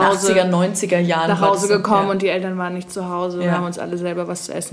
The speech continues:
Speaker 1: gemacht, bla, bla, bla. Also das ist ja eh schon so voll lange immer Thema,
Speaker 2: Ja.
Speaker 1: selbst unter Nicht-Eltern. Und das, das bezieht ja natürlich dann dieses Babysitting-Ding voll mit ein.
Speaker 2: Ja.
Speaker 1: Also, ähm, ich weiß, wo, ich, woran liegt das? Keine Ahnung.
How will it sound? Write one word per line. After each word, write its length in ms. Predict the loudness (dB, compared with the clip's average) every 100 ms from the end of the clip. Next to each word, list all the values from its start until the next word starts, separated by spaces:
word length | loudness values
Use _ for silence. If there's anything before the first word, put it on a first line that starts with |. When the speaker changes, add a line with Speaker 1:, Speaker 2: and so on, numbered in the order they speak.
| -8
Speaker 1:
gemacht, 180 | -8
bla, 220 | -6 -4 -4
bla, 40 |
bla. 180 | -2 -2
Also 180 | -2 -4
das 160 | -6
ist 100 | -6
ja 100 | -4
eh 140 | -2 -2
schon 480 | -2 -2 -2 -4 -6
so 80 |
voll 260 | -6 -2 0
lange 360 | 0 -2 -4 -4
immer 260 | -4 -4
Thema, 480 | -2 0 0 -2 -4 0
Speaker 2:
Ja. 120 | 0
Speaker 1:
selbst 340 | 0 -4 -10
unter 320 | -8 -6 -4 -2
Nicht-Eltern. 720 | -2 -2 -2 0 0 2 0 -2 -8 -10 -12 -12 -10 -6
Und 160 | -4
das, 180 | -4 -4
das 140 | -6 -6
bezieht 340 | -4 -2 -2 0
ja 80 | 2
natürlich 440 | 0 0 -2 -2
dann 160 | -4 -6
dieses 260 | -6 -8
Babysitting-Ding 1120 | -6 -4 -4 -6 -8 -8 -8 -8 -8 -10 -12 -12
voll 140 | -8 -6
mit 200 | -8 -10
ein. 380 | -8 -6 -6 -4
Speaker 2:
Ja. 100 | -4
Speaker 1:
Also, 360 | -4 -6 -8 -12 -18 _ _ _ -14
ähm, 320 | -12 -10 -12 -10
ich 100 | -2
weiß, 200 | -2 -2 -10 -2
wo, 260 | 0 0 -4
ich, 100 | -8
woran 400 | -6 -4 2 4
liegt 160 | 4 0
das? 280 | -4 -4 -12 _ -20 -12
Keine 200 | -4 -2
Ahnung. 260 | 0 -2